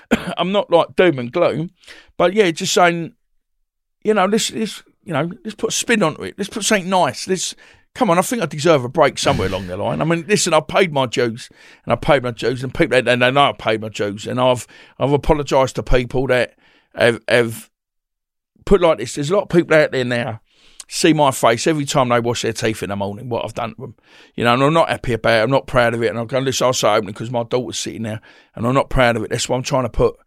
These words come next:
<clears throat> a different thing to this. This ain't me trying to say, "I'm the hardest." You know, no way have I sat here going, "I'm this tough geezer."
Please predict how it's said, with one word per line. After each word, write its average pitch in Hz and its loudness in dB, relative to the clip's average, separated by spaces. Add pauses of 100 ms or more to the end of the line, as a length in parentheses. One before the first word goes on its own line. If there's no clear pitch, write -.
<clears throat> - -18 (300)
a 127 -4
different - -4
thing 139 0
to - -6
this. - -10 (300)
This 127 0
ain't 156 2
me 135 -2
trying 139 2
to - -4
say, 127 0
"I'm 127 4
the 123 -4
hardest." 117 -4
You 147 -10
know, 127 0
no 170 4
way 156 6
have 135 0
I 131 2
sat - -2
here 120 -4
going, 135 2
"I'm 139 0
this 127 -10
tough - -4
geezer." 120 -2